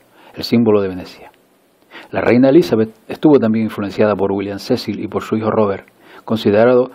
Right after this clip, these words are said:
jefe de la inteligencia de Inglaterra de entonces. Oliver Cromwell era sobrino del agente veneciano Thomas Cromwell, este último autor de la decisión de Enrique octavo de romper con Roma y formar la Iglesia de Inglaterra.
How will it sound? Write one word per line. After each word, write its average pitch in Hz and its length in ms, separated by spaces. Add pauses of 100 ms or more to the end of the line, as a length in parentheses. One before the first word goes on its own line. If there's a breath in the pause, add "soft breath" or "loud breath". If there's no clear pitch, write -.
(180 loud breath)
jefe 135 300
de 107 80
la 104 80
inteligencia 101 520
de 101 80
Inglaterra 98 400
de 95 80
entonces. 92 440 (1600 loud breath)
Oliver 123 360
Cromwell 131 500 (200 loud breath)
era 117 160
sobrino 110 440
del 98 160
agente 110 280
veneciano 107 440
Thomas 104 240
Cromwell, 95 460 (840)
este 101 200
último 123 300
autor 107 300
de 131 100
la 110 100
decisión 104 400
de 117 80
Enrique 113 220
octavo 127 320
de 123 60
romper 98 360
con - 160
Roma 127 300 (240 loud breath)
y - 40
formar 107 340
la 104 80
Iglesia 101 300
de 95 80
Inglaterra. 92 500